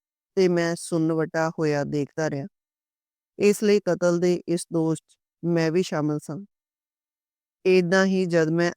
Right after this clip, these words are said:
ਅਨਾਥ ਆਸ਼ਰਮ ਦੇ ਬਾਹਰ ਹਜ਼ਾਰਾਂ ਲੋਕਾਂ ਦੀ ਭੁੱਖ, ਕੰਬਣੀ ਤੇ ਢਹਿੰਦੀਆਂ ਕਲਾ ਵਾਲੀ ਜ਼ਿੰਦਗੀ ਵੇਖੀ, ਤਾਂ ਮੇਰੇ ਸਰੀਰ ਅਤੇ ਮਨ ਨੇ ਹੀ ਨਹੀਂ, ਸਗੋਂ ਰੋਮ ਰੋਮ ਨੇ ਇਹ ਮਹਿਸੂਸ ਕੀਤਾ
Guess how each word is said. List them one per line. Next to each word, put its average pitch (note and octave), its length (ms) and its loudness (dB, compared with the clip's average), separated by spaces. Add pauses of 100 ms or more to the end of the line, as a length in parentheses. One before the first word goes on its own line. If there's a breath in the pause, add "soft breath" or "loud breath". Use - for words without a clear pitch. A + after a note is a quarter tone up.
ਅਨਾਥ D#3+ 440 -2
ਆਸ਼ਰਮ D#3+ 480 -4
ਦੇ D#3+ 100 -2
ਬਾਹਰ D3+ 440 -4 (460)
ਹਜ਼ਾਰਾਂ D#3+ 380 0
ਲੋਕਾਂ D#3 380 -4
ਦੀ D#3+ 100 -2
ਭੁੱਖ, D#3+ 400 -6 (240)
ਕੰਬਣੀ D#3+ 520 -2 (560)
ਤੇ G#3+ 120 2
ਢਹਿੰਦੀਆਂ F3+ 680 0
ਕਲਾ D#3+ 280 -2
ਵਾਲੀ E3 240 -2
ਜ਼ਿੰਦਗੀ D#3 420 -4
ਵੇਖੀ, D3+ 500 -6 (580)
ਤਾਂ G#3+ 140 2
ਮੇਰੇ G3+ 320 2
ਸਰੀਰ E3 480 -2 (300)
ਅਤੇ E3+ 160 -2
ਮਨ D#3+ 240 0
ਨੇ D#3+ 160 -2
ਹੀ F3 180 -2
ਨਹੀਂ, D3+ 260 -4 (540)
ਸਗੋਂ G#3+ 360 2
ਰੋਮ E3+ 340 0
ਰੋਮ E3 260 0
ਨੇ D#3 220 -4 (200)
ਇਹ G#3 120 -2
ਮਹਿਸੂਸ E3+ 460 -4
ਕੀਤਾ D#3 460 -6